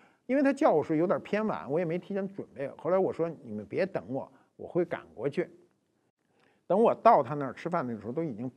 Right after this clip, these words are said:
八-，我记得都八点多了。八点多呢，他出来迎我，迎我，我看见啊，就说说要进去，一进去，三桌席啊，三十人，没动筷子，弄得我就特内疚啊。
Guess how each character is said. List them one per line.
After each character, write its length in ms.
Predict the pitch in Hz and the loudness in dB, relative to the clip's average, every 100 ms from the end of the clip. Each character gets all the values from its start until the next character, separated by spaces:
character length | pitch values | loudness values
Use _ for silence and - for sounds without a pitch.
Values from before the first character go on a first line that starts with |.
| - | -14
八-， 100 | 208 | -14
我 100 | 117 | -10
记 140 | 120 196 | -6 -4
得 100 | 165 | -4
都 60 | |
八 220 | 175 196 202 | -4 -4 -4
点 200 | 104 107 | -4 -2
多 260 | 170 233 | 0 0
了。 140 | 180 - _ _ _ _ _ _ _ - | -4 -10 _ _ _ _ _ _ _ 0
八 160 | 220 | 2
点 200 | 339 147 | 4 2
多 200 | 147 202 | 2 2
呢， 300 | 196 135 104 - _ _ _ _ _ _ _ _ _ _ _ _ _ _ _ | 2 -2 -6 -16 _ _ _ _ _ _ _ _ _ _ _ _ _ _ _
他 300 | - 190 226 220 | -8 -2 -2 -2
出 200 | - 226 | 0 2
来 80 | |
迎 400 | 127 107 107 185 | 2 -4 -4 -2
我， 160 | 226 - - 120 | -2 -4 -16 -14
迎 180 | 110 160 | -8 -2
我， 180 | 185 98 | -2 -4
我 40 | |
看 240 | - 143 123 | -8 -8 -8
见 100 | 117 | -8
啊， 120 | 117 | -12
就 120 | 120 | -12
说 180 | - 123 | -10 -10
说 160 | 123 | -8
要 100 | 117 | -10
进 200 | 95 117 | -10 -12
去， 80 | 101 | -10
一 160 | 107 160 | -8 -4
进 200 | 202 139 | -4 -4
去， 120 | - - _ _ _ _ _ _ _ | -8 -18 _ _ _ _ _ _ _
三 300 | - 220 226 | 0 2 4
桌 200 | 185 139 | 2 0
席 240 | 101 92 - _ _ | -4 -14 -16 _ _
啊， 100 | _ _ _ _ _ - | _ _ _ _ _ -2
三 200 | 208 208 | 0 0
十 100 | 151 | -4
人， 200 | 95 95 _ _ _ _ - | -10 -14 _ _ _ _ -8
没 160 | 127 | -4
动 160 | 170 160 | -4 -4
筷 200 | 170 - | -6 -8
子， 60 | 90 - _ _ _ _ - | -14 -20 _ _ _ _ 0
弄 160 | 220 | 0
得 60 | 135 | 0
我 120 | 101 | -6
就 120 | 143 | -8
特 280 | 143 - 214 - | -4 0 0 0
内 120 | 202 139 - | -8 -8 -6
疚 360 | 170 185 180 | 0 0 0
啊。 220 | - 113 | -10 -14